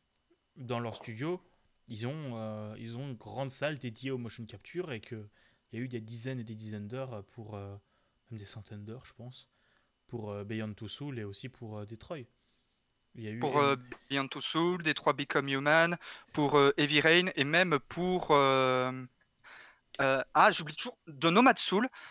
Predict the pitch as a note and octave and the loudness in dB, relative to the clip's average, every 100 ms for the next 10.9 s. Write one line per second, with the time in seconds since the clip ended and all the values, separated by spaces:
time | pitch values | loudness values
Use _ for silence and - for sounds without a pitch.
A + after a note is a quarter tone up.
0 | - - E3 D3+ - D#3+ F3 A3+ E3+ C3+ | -14 0 4 4 4 6 6 8 4 4
1 | - - F3+ E3 G3 G3+ D3 D3+ D#3 F#3 | 2 4 2 6 4 4 0 0 0 0
2 | - G#3+ A3 D3 C3+ - - A3 G#3+ - | 0 -2 2 2 2 0 -2 4 2 4
3 | G#3 D#3 F3 F#3 F#3+ G3+ G#3+ - D3 C#3+ | 2 4 2 4 4 4 2 0 2 6
4 | C#3 - G3+ - G#3+ G#3+ F#3 E3 - F3 | 6 8 6 6 4 6 6 4 4 0
5 | F3 F3+ F3+ D#3+ D3 G#3 - E3+ A#3 A3 | 0 0 4 4 6 4 4 2 6 6
6 | G#3+ A3+ A3+ D3 C#3 A#3+ A3+ F#3 C4+ A3 | 8 6 4 0 2 6 6 8 10 10
7 | F3 - D3+ - - _ _ D3+ E3 F3+ | 8 6 2 0 -18 _ _ -2 2 6
8 | F#3+ F#3+ - - C#3 D3+ C#3+ D3+ G3 D3+ | 8 8 6 0 6 8 6 4 4 8
9 | D3 - F3+ E3+ - B2+ G#2+ C3 - _ | 4 6 8 8 4 -2 -4 -6 -8 _
10 | _ _ _ - A3 - E3 - - | _ _ _ 0 2 4 2 2 -10